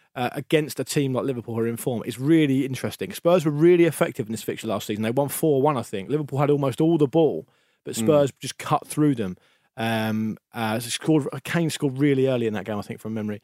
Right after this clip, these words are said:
Speaker 1: and, uh, they went on to win fairly handily. It'll be f-, interesting to see if that repeats this, this time round. I suspect it
Speaker 2: Mm.
Speaker 1: might not.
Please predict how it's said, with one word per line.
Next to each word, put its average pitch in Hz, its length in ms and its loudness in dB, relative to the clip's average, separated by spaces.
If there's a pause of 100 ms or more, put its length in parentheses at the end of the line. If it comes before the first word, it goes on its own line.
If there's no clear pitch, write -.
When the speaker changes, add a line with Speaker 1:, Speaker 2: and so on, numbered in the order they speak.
(360)
Speaker 1:
and, 120 240 -4
uh, 117 140 0
they 113 120 0
went 113 140 -2
on 113 100 -6
to 120 100 -8
win 110 160 -4
fairly 107 280 -4
handily. 117 500 -4 (840)
It'll 139 160 -6
be 135 160 0
f-, - 160 -12 (140)
interesting 160 500 2
to 123 40 -4
see 135 140 0
if 113 100 -2
that 117 160 -2
repeats 117 360 -8
this, - 200 -10 (100)
this 120 160 -10
time 110 260 -8
round. 101 160 -4
I 98 40 -6
suspect - 460 -8
it - 60 -4
Speaker 2:
Mm. 110 40 -6
Speaker 1:
might 107 200 -6
not. 104 240 -14